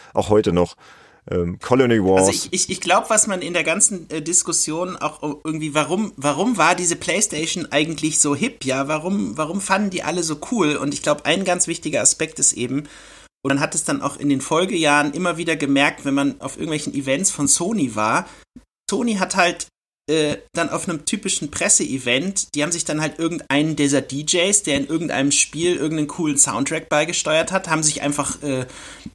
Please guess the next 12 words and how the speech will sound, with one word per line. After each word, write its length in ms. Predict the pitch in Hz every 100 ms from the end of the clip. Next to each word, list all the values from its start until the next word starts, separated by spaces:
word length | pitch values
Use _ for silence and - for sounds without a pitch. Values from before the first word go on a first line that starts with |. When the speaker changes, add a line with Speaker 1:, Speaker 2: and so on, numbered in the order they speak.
| _ _
Speaker 2:
dann 100 | 147
auf 140 | 135 143
den 160 | 160
Event 320 | 143 107 120 139
geholt, 400 | 160 170 180 170
der 80 |
hat 100 | 135
dann 100 | 143
da 120 | 151 190
aufgelegt, 680 | 269 - 175 110 107 -
ja, 220 | 110 123 139
und, 460 | - 139 135 -